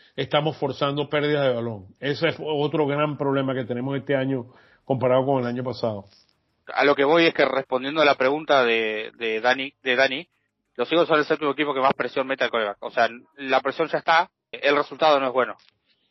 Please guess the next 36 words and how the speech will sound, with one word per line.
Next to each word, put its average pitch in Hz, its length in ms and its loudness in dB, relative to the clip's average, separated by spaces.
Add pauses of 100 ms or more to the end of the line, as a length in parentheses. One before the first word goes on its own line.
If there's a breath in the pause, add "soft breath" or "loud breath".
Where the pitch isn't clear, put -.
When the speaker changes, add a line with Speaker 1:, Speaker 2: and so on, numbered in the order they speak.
Speaker 1:
Y 190 220 4
blitz, 196 520 2
cuando 160 340 2
haces 165 280 0
blitz, 190 480 -4 (120)
no 160 240 0
eres 175 120 2
efectivo. 151 560 0
Si 143 140 -8
mal 147 160 -2
no 180 100 0
recuerdo, 175 420 0
vi 170 100 0
un 170 120 -4
blitz 175 240 0
que 175 100 -2
éramos 170 260 0
treinta 147 340 -4
y 139 40 -4
uno 170 220 -2
en 160 80 -2
la... 135 320 -2 (240 soft breath)
En, 135 480 -4
er-, 156 280 -2
éramos 170 360 2
el 156 100 2
equipo 139 320 -2
número 170 320 0
treinta 147 300 -4
y 151 40 0
uno 170 180 2
en 160 80 -2
defensa, 147 720 0 (460 soft breath)
eh, 151 260 -2
en 151 160 -2
blitz. 143 420 -2